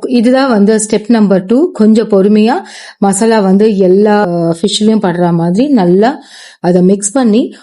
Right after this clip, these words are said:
ஒரு பத்து நிமிஷத்துக்கு வந்து நீங்க வந்து அதை மூடி ஊற வைக்கணும்.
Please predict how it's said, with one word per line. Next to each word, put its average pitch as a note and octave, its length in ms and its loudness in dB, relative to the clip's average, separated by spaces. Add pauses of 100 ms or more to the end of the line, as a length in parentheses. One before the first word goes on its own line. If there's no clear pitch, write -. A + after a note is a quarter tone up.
(140)
ஒரு E4 240 0
பத்து D4 380 -2
நிமிஷத்துக்கு A3 680 0
வந்து F#3 280 2
நீங்க F#3 300 0
வந்து E3+ 240 0
அதை F3+ 220 0
மூடி F#3+ 420 2
ஊற F#3 280 0
வைக்கணும். E3 460 -2